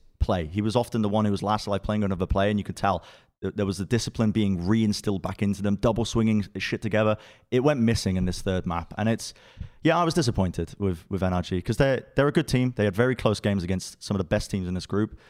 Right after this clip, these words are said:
with the exception of Optic when they had their resurgence. But yeah, I, I, I'm left wondering, you know, if they were in the other group, would they have made it to playoffs? You know, would we be looking at a different circumstance?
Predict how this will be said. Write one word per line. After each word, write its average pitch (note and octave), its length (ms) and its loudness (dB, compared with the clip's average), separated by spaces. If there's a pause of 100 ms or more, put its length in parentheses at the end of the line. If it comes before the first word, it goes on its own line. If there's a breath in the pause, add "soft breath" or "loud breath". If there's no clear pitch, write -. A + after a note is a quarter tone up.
(160 soft breath)
with F2+ 80 -8
the F2+ 40 -4
exception F#2+ 360 -2
of E2 80 -2
Optic F#2+ 340 -2
when F2 120 -2
they F2 120 -2
had F2+ 160 -2
their F2+ 120 -2
resurgence. A2 460 -4
But - 220 -4 (960 soft breath)
yeah, E2+ 240 -4
I, A2 200 2
I, F#2+ 200 -4 (180)
I'm G#2+ 80 0
left C3+ 180 0
wondering, G#2+ 320 0
you F2+ 60 -2
know, F2+ 120 0
if F#2 80 -4
they A2+ 100 2
were G#2+ 100 0
in G#2+ 80 0
the F#2+ 80 0
other F#2 140 0
group, G#2 240 -2
would F#2+ 100 -8
they F#2 140 -2
have F2+ 240 -6 (340)
made F#2+ 200 0
it - 80 -8
to - 80 -14
playoffs? F2+ 420 -4
You F#2 60 -6
know, F2+ 120 -2
would F2+ 120 -4
we F#2 120 -2
be F#2+ 140 -4
looking F#2 240 -4
at F2+ 60 -6
a - 20 -10
different F2+ 260 -8
circumstance? F2+ 680 -10